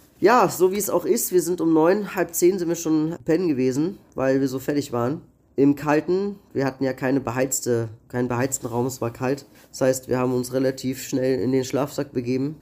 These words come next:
der ja ganz gut wärmt. Und haben dann festgestellt, dass,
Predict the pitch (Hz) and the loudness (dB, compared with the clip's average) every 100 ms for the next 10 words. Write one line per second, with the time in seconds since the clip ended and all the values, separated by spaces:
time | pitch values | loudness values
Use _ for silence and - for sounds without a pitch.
0 | _ 123 120 123 120 127 117 123 135 - | _ 2 4 4 0 -4 -6 -6 -6 -4
1 | 143 135 - _ - 117 139 175 - _ | -4 -4 -10 _ -4 0 0 -4 -12 _
2 | - 143 147 143 143 - - - 139 143 | -2 2 4 2 -2 -12 -14 -4 0 0
3 | 139 151 - - - 151 151 147 - - | 0 -4 -6 -10 -2 0 0 -4 -6 -10